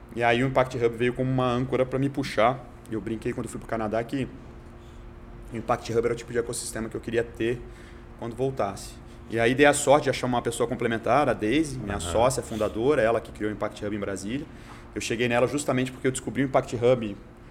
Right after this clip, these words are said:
Speaker 1: já me preparando pra ir pro Canadá. Eu falei, "Caramba, tem que ter um desse em Brasília." Ela já tinha o, o, é,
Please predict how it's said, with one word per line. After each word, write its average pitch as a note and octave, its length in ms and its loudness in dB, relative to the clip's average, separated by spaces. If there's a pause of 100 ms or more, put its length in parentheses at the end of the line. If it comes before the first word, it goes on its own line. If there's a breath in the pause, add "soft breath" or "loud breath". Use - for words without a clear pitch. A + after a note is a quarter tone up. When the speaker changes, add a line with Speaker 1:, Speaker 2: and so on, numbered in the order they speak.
(140)
Speaker 1:
já B2+ 180 0
me D3+ 80 4
preparando C3 380 0
pra C3 80 0
ir A#2+ 60 2
pro B2 100 -8
Canadá. A2 320 0
Eu G#2+ 60 2
falei, G#2+ 140 -8
"Caramba, A2+ 360 -2 (360)
tem - 100 -10
que - 40 -12
ter - 80 -8
um A#2+ 80 -4
desse A#2+ 220 -4
em - 20 -4
Brasília." G#2+ 440 2
Ela A2 180 2
já A2 140 0
tinha B2+ 400 -2
o, A2 80 -4
o, G2 440 -8 (500)
é, F2+ 180 -8